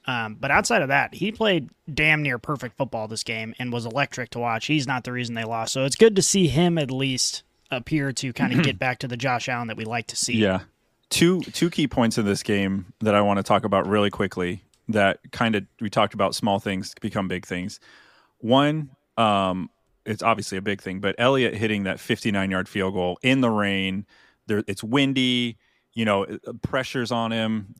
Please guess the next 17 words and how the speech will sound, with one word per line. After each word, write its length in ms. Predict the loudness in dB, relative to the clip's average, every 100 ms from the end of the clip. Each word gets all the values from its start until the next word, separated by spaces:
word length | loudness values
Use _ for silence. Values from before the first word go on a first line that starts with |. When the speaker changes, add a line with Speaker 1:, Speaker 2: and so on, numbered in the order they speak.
| -8
Speaker 2:
That 180 | -8 -2
field's 300 | 2 2 2
been 200 | -2 0
beat 220 | 0 2
up 200 | 2 0
from 340 | -2 -2 -2
the, 140 | -4 -8
you 140 | -6 -4
know, 140 | -2
them 140 | -4 -4
playing 280 | -2 0
the 100 | 0
whole 120 | -2 -2
time. 400 | 0 0 -2 -4
Like, 300 | -6 -6 -8
it 140 | -6
was 300 | -2 -2 -2